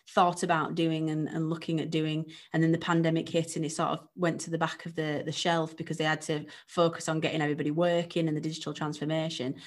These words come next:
So I think it's, it's great that now it's, it's still part of the, a lot of people's strategy going forward. It's still got a massive place on the, a boardroom agenda, uh, that people are wanting to make time to look at this. And I think that leaders have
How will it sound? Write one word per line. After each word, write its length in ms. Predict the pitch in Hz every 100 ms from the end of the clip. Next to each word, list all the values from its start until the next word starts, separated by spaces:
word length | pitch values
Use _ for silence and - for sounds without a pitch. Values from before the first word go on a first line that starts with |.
| - -
So 120 | 170
I 60 | -
think 220 | 190 185
it's, 220 | - - -
it's 140 | 151
great 380 | - 175 170 160
that 160 | 160 151
now 160 | 156
it's, 240 | 147 - -
it's 260 | 165 165
still 280 | - 196 180
part 300 | 180 175 -
of 80 | 165
the, 300 | 160 156 156 - - -
a 80 | 160
lot 140 | 156
of 80 | 156
people's 560 | 175 180 160 151 151 -
strategy 520 | - - 175 - 185 180
going 280 | 165 156
forward. 400 | 160 156 165 185
It's 120 | 170 -
still 220 | 160 156
got 300 | - - 175
a 40 |
massive 440 | 165 165 - 165 170
place 340 | 160 156 151
on 140 | 151
the, 240 | 151 147 151 - -
a 60 |
boardroom 580 | 165 170 165 170 165 156
agenda, 600 | 147 160 160 160 107 127 - - -
uh, 40 |
that 140 | 151 -
people 300 | 175 170 156
are 300 | 151 151 147
wanting 280 | 160 165 165
to 140 | 165
make 260 | 165 156 -
time 560 | - 160 156 151 151 147 _
to 120 | - 160
look 260 | 165 165
at 100 | -
this. 380 | 139 131 - - - - -
And 100 | 156
I 20 |
think 200 | 170 170
that 260 | 175 - -
leaders 540 | 190 190 190 170 165
have 200 | - 165